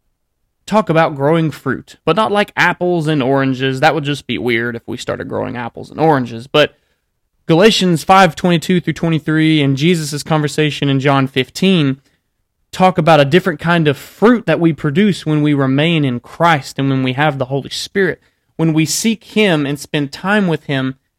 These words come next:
every day, we will be more loving. We will have more joy in our lives. We will experience more peace in our days. We'll have a little bit more patience for people. We'll be kinder to others and do more good in the world and have greater faith.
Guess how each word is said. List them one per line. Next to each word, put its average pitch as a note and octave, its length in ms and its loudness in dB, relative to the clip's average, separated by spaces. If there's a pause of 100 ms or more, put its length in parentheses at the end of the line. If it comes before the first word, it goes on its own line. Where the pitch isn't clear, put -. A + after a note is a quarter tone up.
(220)
every F3 320 0
day, D3+ 340 0
we D#3 180 0
will D#3+ 140 -2
be D3+ 140 -2
more C3 240 -2
loving. C3+ 560 -2 (400)
We F3 80 4
will F3+ 120 6
have E3+ 240 2
more E3+ 220 0
joy E3 480 2
in D#3 120 2
our C3+ 120 0
lives. B2+ 260 -8
We E3+ 60 -2
will G3 160 2
experience G3+ 720 -2
more C#3+ 140 -4
peace - 560 -2
in E3+ 100 -4
our C#3 140 -2
days. C#3 580 -4 (440)
We'll E3+ 120 2
have A3+ 160 4
a G3 60 6
little G3+ 260 4
bit G3 140 0
more F#3+ 140 -2
patience F3 580 -2
for C#3+ 140 -6
people. B2+ 440 -4 (380)
We'll E3 100 4
be E3+ 180 2
kinder F3 640 2
to D3 180 -2
others C#3 380 0
and C3+ 120 -2
do F3 140 2
more F#3 200 0
good D#3+ 280 0
in F3+ 100 -2
the E3+ 80 -2
world F3 380 2
and D#3 80 -4
have D#3+ 220 -2
greater D#3+ 320 2
faith. - 420 -6